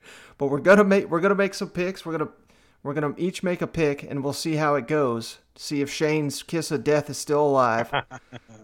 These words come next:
Speaker 1: So we got three games to bet on. These are all
Speaker 2: Uh-huh.
Speaker 1: available on my bookie dot A G. Middle Tennessee State, M T S U.
Speaker 2: Blue Raiders.
Speaker 1: At Army. And Army's three and a half point favorite. Okay, then we got one other. We got two other.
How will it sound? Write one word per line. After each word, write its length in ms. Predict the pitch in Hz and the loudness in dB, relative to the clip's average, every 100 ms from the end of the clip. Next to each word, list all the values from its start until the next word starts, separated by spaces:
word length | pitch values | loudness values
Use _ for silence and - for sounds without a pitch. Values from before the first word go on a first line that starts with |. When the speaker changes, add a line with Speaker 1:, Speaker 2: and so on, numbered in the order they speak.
| 104 | -8
Speaker 1:
So 100 | 143 | -4
we 80 | |
got 220 | 147 139 - | 0 0 0
three 220 | 160 202 | -2 0
games 320 | 185 185 190 | 0 0 -2
to 80 | 190 | -2
bet 180 | 160 151 | 0 2
on. 180 | 131 135 | 2 0
These 140 | 131 | -2
are 80 | 135 | 0
all 220 | 147 170 | 0 0
Speaker 2:
Uh-huh. 80 | 156 | 0
Speaker 1:
available 420 | 156 151 156 151 | 0 0 0 0
on 100 | 123 | 0
my 160 | 123 147 | 0 -2
bookie 360 | 147 147 156 | -4 -6 -4
dot 180 | 135 123 | -2 -2
A 160 | 135 147 | -2 -4
G. 420 | 139 127 107 - _ _ _ | -4 -4 -6 -10 _ _ _
Middle 400 | 110 135 175 214 | -6 0 2 2
Tennessee 560 | 214 208 202 196 196 185 | 0 0 0 -2 -4 -6
State, 360 | - 185 196 190 | -4 -2 0 0
M 140 | 175 | -2
T 220 | - 170 | -4 -4
S 160 | 165 - | -4 -4
U. 280 | 170 196 226 _ _ _ _ - | -4 -4 -8 _ _ _ _ -4
Speaker 2:
Blue 280 | 127 135 | 2 4
Raiders. 640 | 135 131 131 110 92 - - _ 135 | 6 6 4 0 -6 -12 -18 _ -2
Speaker 1:
At 340 | 151 202 - | 0 0 -2
Army. 640 | 143 165 226 202 131 123 - _ _ _ _ _ _ _ _ _ _ _ - | 0 2 2 0 -2 -4 -10 _ _ _ _ _ _ _ _ _ _ _ -12
And 140 | 123 | -4
Army's 420 | 127 180 202 139 | 0 2 0 -2
three 280 | - 147 170 | -6 -4 -2
and 80 | 175 | 0
a 60 | 160 | 0
half 260 | 170 170 | -2 -4
point 280 | - 160 135 | -6 -6 -6
favorite. 460 | - 175 202 120 - _ _ _ _ - - - - - - _ _ _ _ | -4 -4 -4 -8 -14 _ _ _ _ -20 -20 -20 -20 -20 -20 _ _ _ _
Okay, 360 | 127 135 170 175 | -12 -6 -4 -4
then 180 | 113 120 | -4 -6
we 100 | 143 | -2
got 200 | 147 123 | -2 -2
one 160 | 151 | 0
other. 220 | 165 185 - | -2 -2 -6
We 140 | 143 | -4
got 160 | 143 - | -4 -4
two 200 | 180 170 | -4 -2
other. 240 | 127 110 | 0 -2